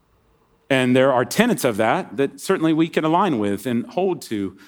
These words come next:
But really what's being said in our culture apart from Christ, what it means for tolerance and inclusivity means that true love means accepting my definition of who I say I am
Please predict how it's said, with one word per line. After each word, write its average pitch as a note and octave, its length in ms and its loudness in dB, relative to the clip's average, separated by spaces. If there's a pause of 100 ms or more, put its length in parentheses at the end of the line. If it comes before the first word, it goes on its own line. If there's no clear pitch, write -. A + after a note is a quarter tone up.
(240)
But B2+ 100 0
really F#3+ 300 2
what's D#3+ 200 0
being D3 220 2
said E3 240 2
in C3+ 80 -2
our A2 140 0
culture G3 440 2
apart B2 300 0
from A2 100 -4
Christ, A#2+ 520 0 (220)
what D#3+ 180 8
it - 40 -2
means F3+ 360 4
for C3+ 120 0
tolerance F3+ 560 4
and C3+ 200 2
inclusivity C#3 640 2 (240)
means D#3+ 300 2
that C#3 260 2
true A#3 320 2
love D3+ 680 4 (120)
means D#3+ 240 6
accepting F#3 680 4
my F3 320 8
definition F3+ 560 4
of C#3+ 80 4
who D#3+ 140 6
I D3 100 6
say D3 340 2
I G#3+ 260 6
am C#3+ 420 2